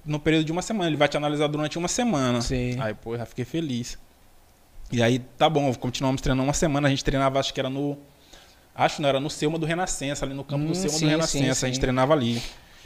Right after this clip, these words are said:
Speaker 1: E aí treinando, uma dificuldade pra me pegar ônibus, não conhecia aqui ônibus, nada.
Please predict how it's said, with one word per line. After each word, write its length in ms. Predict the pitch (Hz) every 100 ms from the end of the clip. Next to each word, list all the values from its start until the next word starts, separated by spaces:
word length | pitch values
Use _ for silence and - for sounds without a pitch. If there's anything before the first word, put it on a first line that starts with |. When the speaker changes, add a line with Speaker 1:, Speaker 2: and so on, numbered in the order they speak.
| - - - -
Speaker 1:
E 80 | -
aí 140 | 120
treinando, 480 | 135 139 120 131 147
uma 160 | 131 127
dificuldade 480 | 127 127 135 127 135
pra 80 |
me 60 | 123
pegar 220 | 127 120
ônibus, 260 | 117 135 123
não 80 | 120
conhecia 420 | 123 113 - 120
aqui 200 | 113 127
ônibus, 340 | 117 117 117
nada. 340 | 110 123 131